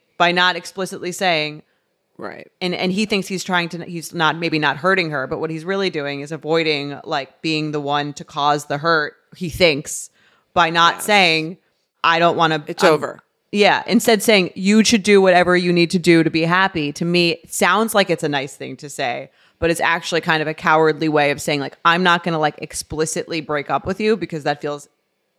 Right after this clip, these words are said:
Speaker 1: n-, uncomfortable to me." And he, clearly she said he's a bad communicator. So
Speaker 2: Right.
Speaker 1: he's kind of just, like, letting, which he thinks is nicer,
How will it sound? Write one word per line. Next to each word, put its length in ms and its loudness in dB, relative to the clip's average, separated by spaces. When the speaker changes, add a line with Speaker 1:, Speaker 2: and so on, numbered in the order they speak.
Speaker 1:
n-, 120 -6
uncomfortable 560 0
to 80 0
me." 180 2
And 140 -2
he, 220 -20
clearly 280 -4
she 120 -16
said 160 -10
he's 120 -12
a 60 -8
bad 240 -8
communicator. 600 -10
So 320 4
Speaker 2:
Right. 260 -2
Speaker 1:
he's 300 -4
kind 240 0
of 60 -4
just, 200 -6
like, 240 -2
letting, 340 0
which 160 -4
he 100 -4
thinks 240 -2
is 120 -6
nicer, 520 -4